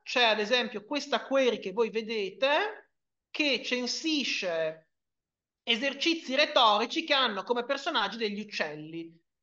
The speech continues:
E com'è che riesce a fare questo? Giusto per mostrare che so, in questo esercizio retorico compare il gallo, in questo la cicogna,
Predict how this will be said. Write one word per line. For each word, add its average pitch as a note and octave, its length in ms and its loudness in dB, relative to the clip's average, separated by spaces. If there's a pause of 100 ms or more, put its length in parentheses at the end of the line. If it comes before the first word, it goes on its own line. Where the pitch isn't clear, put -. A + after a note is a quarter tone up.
(140)
E B3+ 400 2
com'è D4+ 300 4
che A#3+ 120 -2
riesce G#3+ 200 0
a G#3 60 -8
fare G3 260 2
questo? F#3 460 0
Giusto A3 260 -8
per A#3+ 140 -2
mostrare A#3+ 480 4
che G#3+ 100 -6
so, - 440 -2 (180)
in G#3 100 -8
questo C4+ 240 4
esercizio C4+ 280 0
retorico C#4 360 2
compare B3 380 2
il A3 120 -4
gallo, F#3 640 0
in G#3 120 -10
questo A#3+ 380 4
la A#3 80 4
cicogna, F#3+ 1000 0